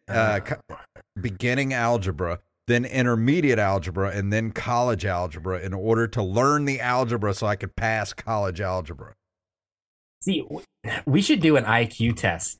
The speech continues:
Speaker 2: 'cause I feel like, like, s-, like, sleepy. I have a sleepy high I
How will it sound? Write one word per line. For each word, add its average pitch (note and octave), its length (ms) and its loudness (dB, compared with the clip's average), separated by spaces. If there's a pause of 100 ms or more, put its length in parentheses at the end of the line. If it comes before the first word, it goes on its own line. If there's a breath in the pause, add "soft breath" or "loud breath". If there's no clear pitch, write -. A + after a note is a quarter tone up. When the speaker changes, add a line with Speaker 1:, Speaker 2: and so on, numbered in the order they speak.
(220)
Speaker 2:
'cause A#2 140 4
I C3 140 4
feel G#3+ 180 2
like, F3 380 0
like, A2+ 220 0
s-, - 380 -8
like, G2+ 220 0
sleepy. A3 800 0 (200)
I C#3 120 4
have G3+ 100 2
a C#3 60 2
sleepy C3 580 -2
high G2+ 320 2
I E2+ 160 -8